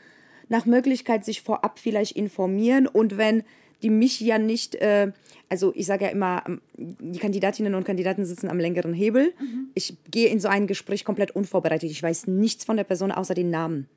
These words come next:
Speaker 2: Ja.
Speaker 1: Und wir sind ein offenes Buch. Über uns weiß man ja schon alles.
Speaker 2: Ja.
Speaker 1: Das heißt, äh, wenn man vielleicht das Gespräch, äh,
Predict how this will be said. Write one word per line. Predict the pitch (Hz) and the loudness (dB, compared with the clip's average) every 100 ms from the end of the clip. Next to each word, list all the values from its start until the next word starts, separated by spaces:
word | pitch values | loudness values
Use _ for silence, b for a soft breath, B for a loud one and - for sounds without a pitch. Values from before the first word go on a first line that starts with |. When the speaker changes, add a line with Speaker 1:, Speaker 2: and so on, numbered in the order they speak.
| - | -12
Speaker 2:
Ja. | 254 233 - b b - | -8 -8 -10 b b 0
Speaker 1:
Und | 196 185 190 - | 2 2 0 -4
wir | 160 220 | 0 2
sind | 214 180 175 | 2 0 0
ein | |
offenes | 190 220 214 - | -2 -2 -2 2
Buch. | 247 214 - | 2 2 0
Über | 202 190 | 0 2
uns | 202 160 | 2 0
weiß | 180 | 0
man | 185 180 | 0 -2
ja | 180 | -2
schon | 208 | -4
alles. | - 175 151 147 | 0 0 0 -4
Speaker 2:
Ja. | 220 196 b b b b b - | -10 -14 b b b b b -4
Speaker 1:
Das | 180 | -2
heißt, | 196 190 220 - | 2 2 0 -2
äh, | - 190 185 | 0 2 2
wenn | 190 202 | 2 2
man | 202 196 | 0 -2
vielleicht | 214 196 202 - | 0 2 0 -2
das | 190 - | -6 -6
Gespräch, | 190 - 208 214 - - | -6 -2 0 0 -2 -4
äh, | 185 180 180 175 | -2 0 -2 -4